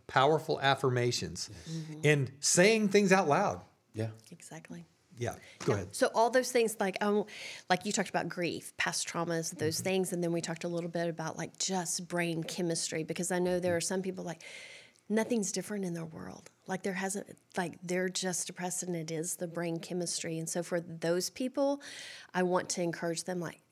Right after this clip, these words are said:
Speaker 3: go see the psychiatrist. Go
Speaker 2: Yes.
Speaker 3: see your family physician. I'm partial to psychiatrists 'cause they treat the brain. That's the organ that they specialize in.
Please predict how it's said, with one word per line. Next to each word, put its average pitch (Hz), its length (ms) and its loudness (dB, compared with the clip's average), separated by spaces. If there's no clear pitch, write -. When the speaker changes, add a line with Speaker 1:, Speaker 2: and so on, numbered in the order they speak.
Speaker 3:
go 247 160 -4
see 208 220 -2
the 160 120 -10
psychiatrist. - 1080 -10
Go 240 80 2
Speaker 2:
Yes. 233 100 0
Speaker 3:
see 233 260 0
your 190 260 2
family 165 400 0
physician. 160 680 -4
I'm 180 100 0
partial 175 360 0
to 175 140 -4
psychiatrists 170 800 2
'cause 165 320 -6
they 175 100 -4
treat 202 280 -4
the 147 60 -4
brain. 170 440 -8
That's 185 240 -2
the - 100 -4
organ 185 460 2
that 175 140 -2
they 180 100 4
specialize 175 720 0
in. 170 200 -2